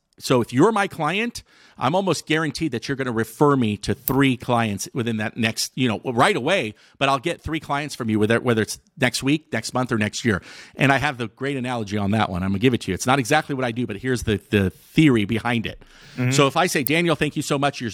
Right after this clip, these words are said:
Speaker 1: you've been a great customer," and you say, "Jeff, I loved you. I'm gonna recommend your co-, company to everybody." You've had that happen as a
Speaker 2: Oh,
Speaker 1: handyman.
Speaker 2: absolutely. Yeah, yeah.
Speaker 1: Now, now a handyman might be different 'cause everybody does need a handyman. You're really diversified. You do everything. But let's just say for
Speaker 2: Mm-hmm.
Speaker 1: electrical,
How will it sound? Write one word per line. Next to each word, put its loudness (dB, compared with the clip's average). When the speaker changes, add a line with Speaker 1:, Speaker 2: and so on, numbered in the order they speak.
Speaker 1:
you've -6
been -2
a -4
great -6
customer," 0
and -2
you -4
say, -4
"Jeff, 2
I -6
loved 0
you. -6
I'm -6
gonna -8
recommend -8
your -8
co-, 0
company -4
to 0
everybody." -4
You've 2
had 4
that -2
happen -4
as -6
a -2
Speaker 2:
Oh, -4
Speaker 1:
handyman. 2
Speaker 2:
absolutely. 0
Yeah, -4
yeah. -6
Speaker 1:
Now, 2
now -2
a 2
handyman -2
might -2
be -6
different -2
'cause -6
everybody -2
does 0
need -6
a -4
handyman. -6
You're 0
really 4
diversified. -10
You -10
do 0
everything. -2
But -2
let's -2
just -6
say 2
for 2
Speaker 2:
Mm-hmm. 6
Speaker 1:
electrical, -2